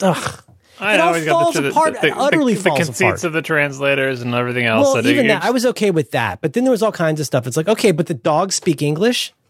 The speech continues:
Speaker 2: Mm-hmm.
Speaker 1: I mean,
Speaker 2: Well, they're
Speaker 1: you made a
Speaker 2: speaking
Speaker 1: card
Speaker 2: dog, but
Speaker 1: about
Speaker 2: we
Speaker 1: it. It's
Speaker 2: understand
Speaker 1: your
Speaker 2: them.
Speaker 1: rules. It's your movie.
Speaker 2: We speak dog. They're speaking dog, but we understand them because it's from a dog's perspective.
Speaker 1: Yeah,
Speaker 2: That all makes
Speaker 1: well,
Speaker 2: sense.
Speaker 1: there's no card that's gonna paper over all of that.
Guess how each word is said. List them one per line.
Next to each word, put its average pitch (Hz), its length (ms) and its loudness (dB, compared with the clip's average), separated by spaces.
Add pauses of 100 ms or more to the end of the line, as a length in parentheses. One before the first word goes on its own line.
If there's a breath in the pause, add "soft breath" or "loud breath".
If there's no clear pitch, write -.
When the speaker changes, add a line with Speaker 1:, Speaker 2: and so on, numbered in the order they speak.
(220)
Speaker 2:
Mm-hmm. 135 280 -4 (260)
Speaker 1:
I 190 60 0
mean, 208 380 0
Speaker 2:
Well, 170 200 0
they're 190 140 4
Speaker 1:
you 339 60 2
made 359 80 2
a 247 100 0
Speaker 2:
speaking - 40 -6
Speaker 1:
card 226 200 0
Speaker 2:
dog, - 80 2
but - 40 0 (140)
Speaker 1:
about 127 80 0
Speaker 2:
we 127 60 2
Speaker 1:
it. - 20 2
It's 107 40 4
Speaker 2:
understand - 340 0
Speaker 1:
your 311 120 2
Speaker 2:
them. 220 80 0
Speaker 1:
rules. 165 400 0
It's - 180 -2
your 254 120 0
movie. 202 500 -2 (520)
Speaker 2:
We 151 100 -4
speak 143 300 -6
dog. 135 240 0
They're 131 160 -2
speaking 147 280 -4
dog, 120 280 0
but 95 100 -6
we 104 100 -2
understand 95 440 -2
them 82 100 -6
because 80 260 -8
it's 85 140 -16
from 78 140 -6
a - 20 -8
dog's 73 280 -6
perspective. - 540 -18
Speaker 1:
Yeah, 139 160 0
Speaker 2:
That - 60 0
all 107 80 -2
makes 127 80 -2
Speaker 1:
well, 120 200 0
Speaker 2:
sense. 117 100 -10
Speaker 1:
there's 135 120 -6
no 190 100 2
card 127 280 -2
that's 104 140 -6
gonna 101 160 -4
paper 101 300 -4
over 101 200 -4
all 90 120 -6
of 92 80 -10
that. 92 180 -10